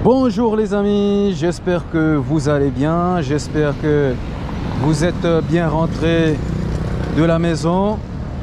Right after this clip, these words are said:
Alors, euh, deuxième, euh, partie d'immersion, euh, en direct de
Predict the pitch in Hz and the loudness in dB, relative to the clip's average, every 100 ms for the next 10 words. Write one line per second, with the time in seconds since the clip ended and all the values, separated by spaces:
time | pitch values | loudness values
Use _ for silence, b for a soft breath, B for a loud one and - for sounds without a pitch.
0 | - 147 156 165 160 151 165 160 156 208 | -4 -2 2 2 0 0 0 0 0 0
1 | 190 220 208 202 196 190 185 - 226 - | 2 2 2 2 2 0 -2 -2 -4 -4
2 | - 214 214 170 196 196 180 - 196 208 | -4 -2 0 0 2 2 0 0 2 2
3 | 214 - - - - - 135 143 143 139 | -2 -6 -8 -8 -8 -6 -2 0 2 2
4 | 135 135 131 131 131 156 170 185 185 196 | 2 2 2 0 0 -2 0 2 2 0
5 | 170 196 185 185 185 180 | -2 -2 0 2 2 2